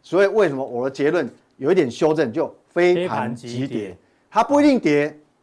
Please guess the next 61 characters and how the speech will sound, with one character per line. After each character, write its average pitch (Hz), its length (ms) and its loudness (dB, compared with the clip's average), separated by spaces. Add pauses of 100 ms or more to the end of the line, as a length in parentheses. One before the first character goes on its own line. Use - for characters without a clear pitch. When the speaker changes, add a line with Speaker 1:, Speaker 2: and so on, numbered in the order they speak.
(120)
Speaker 1:
它 254 140 -2
有 277 120 6
可 190 120 -2
能 180 120 0
就 262 120 0
是 254 180 -6
一 247 100 -6
直 233 140 -6
在 254 120 2
那 240 60 2
边 240 140 2
盘， 170 200 -2
一 220 40 -2
直 220 160 -2
盘。 127 260 -6
Speaker 2:
嗯。 151 200 -14 (440)
Speaker 1:
但 190 160 -4
选 135 220 -6
后 151 240 -2
我 113 60 -10
就 147 100 -4
不 147 80 -12 (300)
知 147 80 -8
道 147 80 -4
Speaker 2:
对， - 20 0
那 226 80 2
我 240 60 4
们 170 80 -2
来 175 100 0
吐 214 160 0
槽 156 220 2
一 147 40 -2
下， 143 40 -2
Speaker 1:
怎 - 20 -2
么 160 120 2
看。 123 120 -6
Speaker 2:
你 123 40 -14
既 208 100 -4
然 180 100 -2
讲 147 180 -4
选 123 220 -12
后， 113 100 -16 (340)
啊， 202 80 -8
你 175 120 -4
又 226 100 0
知 226 140 -6
道 233 220 2
非 220 220 4
盘 156 180 0
即 135 180 -10
跌， 131 120 -2
但 196 140 -2
是 214 140 -4
呢， 190 220 -4 (340)
政 269 160 0
府 147 120 -10
又 214 100 4
要 226 140 8
护 214 180 4
盘， 110 280 -6 (520)
哦， 175 200 -4